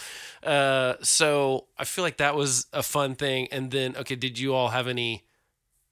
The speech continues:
did you do, like, uh, what kind of mix? Was it just girls? Obviously, you mentioned the radio thing.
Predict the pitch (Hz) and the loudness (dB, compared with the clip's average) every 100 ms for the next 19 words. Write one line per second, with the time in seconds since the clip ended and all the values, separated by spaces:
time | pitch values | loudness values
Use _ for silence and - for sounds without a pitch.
0 | _ _ _ _ _ _ _ - 123 143 | _ _ _ _ _ _ _ -6 -4 -4
1 | 127 135 135 127 120 - 131 - 110 98 | -4 -2 0 0 0 -2 -8 -4 -4 -2
2 | 95 110 _ _ _ _ _ _ _ _ | -6 -10 _ _ _ _ _ _ _ _
3 | 123 147 135 120 107 - 131 131 160 120 | -4 -2 0 -4 -6 -6 -4 0 2 2
4 | 143 139 135 - - _ _ 131 123 117 | 2 0 0 -8 -12 _ _ -4 -2 -2
5 | 123 120 117 117 110 107 107 - 104 104 | -2 -2 -2 -2 -2 -2 -4 -2 -4 -4
6 | 95 | -8